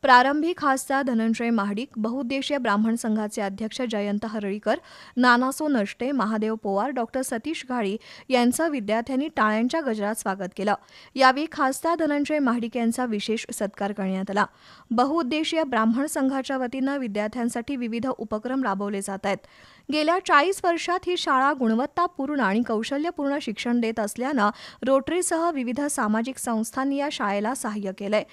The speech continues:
असं संस्थेचे सचिव डॉक्टर सतीश घाळी यांनी सांगितलं.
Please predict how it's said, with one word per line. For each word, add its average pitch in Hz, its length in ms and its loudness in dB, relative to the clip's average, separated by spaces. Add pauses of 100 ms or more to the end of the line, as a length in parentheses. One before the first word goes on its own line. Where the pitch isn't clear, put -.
(240)
असं 269 220 0
संस्थेचे 277 580 -4
सचिव 285 340 -4
डॉक्टर 254 300 -2
सतीश 311 440 -6
घाळी 240 180 -2
यांनी 196 260 -2
सांगितलं. 196 480 -2